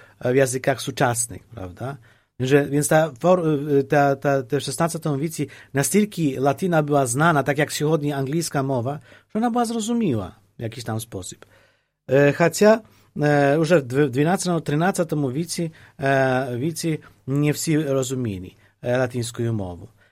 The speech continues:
Ale przyjęta była fo-, mowa latyńska do tego, żeby tak samo były przyjęte duże, e, precyzyjne opisania wszystkiego. Trzeba pamiętać, że do Soboru Trydenckiego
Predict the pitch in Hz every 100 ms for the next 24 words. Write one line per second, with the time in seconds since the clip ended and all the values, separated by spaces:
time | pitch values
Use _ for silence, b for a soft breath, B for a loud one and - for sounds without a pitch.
0 | _ 196 240 - _ _ _ _ 196 208
1 | 185 147 117 117 117 135 131 123 131 135
2 | 127 117 117 156 156 147 123 113 135 127
3 | 113 107 113 B B - 143 190 190 185
4 | 156 147 170 180 165 156 165 180 180 170
5 | B B B 123 175 139 156 147 139 B
6 | - 131 131 143 139 139 160 170 160 151
7 | 139 - 160 147 127 - 127 120 92 B
8 | B 156 170 175 180 170 226 240 - 160
9 | 180 B - - 165 165 180 180 214 202
10 | 180 165 185 180 - 147 151